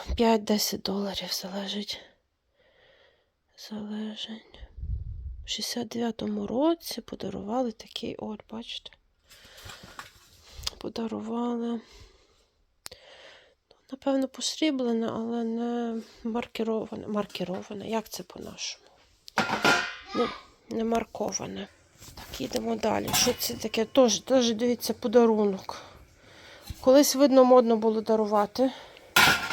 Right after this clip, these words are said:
такі, е, різні, дивіться.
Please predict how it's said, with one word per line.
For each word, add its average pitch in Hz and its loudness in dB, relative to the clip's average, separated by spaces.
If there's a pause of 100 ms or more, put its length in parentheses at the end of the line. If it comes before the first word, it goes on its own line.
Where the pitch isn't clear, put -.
(460)
такі, 233 2 (840)
е, 226 0 (280)
різні, 254 8
дивіться. 233 -2